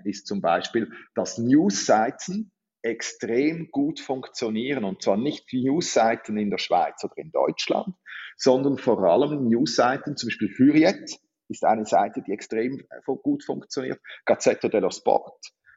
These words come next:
ähm, El Mundo E S, portugiesische Seiten, weil wir halt relativ viele Leute in der Schweiz haben, die, die einen Migrationshintergrund haben, die sich über die, die Situation im eigenen Land, im Mutterland informieren wollen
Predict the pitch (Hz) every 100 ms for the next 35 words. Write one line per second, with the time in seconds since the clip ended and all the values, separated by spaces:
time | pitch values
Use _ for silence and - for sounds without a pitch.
0 | - 107 101 101 120 117 127 127 110 -
1 | 92 120 160 - - 101 - - 117 -
2 | - 151 120 135 - - 156 - - -
3 | _ _ _ 90 95 117 165 160 151 139
4 | 123 131 127 - 127 - 139 156 156 123
5 | 123 - 147 135 - 123 113 - 87 80
6 | 104 - - 131 135 - 139 117 120 123
7 | 120 - - - 123 117 117 107 104 -
8 | 123 156 165 165 147 143 143 147 139 156
9 | 175 160 117 110 - 113 110 110 107 101
10 | - - - - 113 123 120 117 - 123
11 | 127 110 107 113 110 110 104 101 101 -
12 | 98 95 113 175 120 104 113 - 113 110
13 | 104 101 101 101 92 92 113 160 143 131
14 | 151